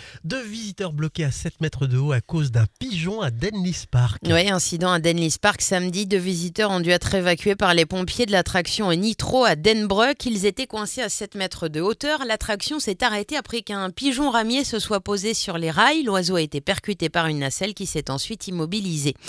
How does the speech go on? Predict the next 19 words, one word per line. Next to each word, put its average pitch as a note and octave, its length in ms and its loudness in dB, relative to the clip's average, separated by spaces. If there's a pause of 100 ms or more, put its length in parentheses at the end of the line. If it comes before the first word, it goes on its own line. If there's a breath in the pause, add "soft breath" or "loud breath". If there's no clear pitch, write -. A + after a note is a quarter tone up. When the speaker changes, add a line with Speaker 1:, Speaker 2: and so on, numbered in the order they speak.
(440 loud breath)
Speaker 2:
Un E3 140 2
train A3+ 180 -2
est G#3 160 -2
tombé F3 200 0
en D#3+ 120 0
panne G#3+ 260 2
samedi F#3+ 420 -4
près F#3 220 -4
de E3+ 100 0
Lompré-les-Corsins, G3+ 1160 0
laissant F#3 280 -2
les E3+ 140 2
passagers F3 460 0
bloqués F3 360 -2
pendant E3+ 280 -2
près G#3 200 -4
de E3 120 0
huit G3 400 -2
heures. G#3 240 4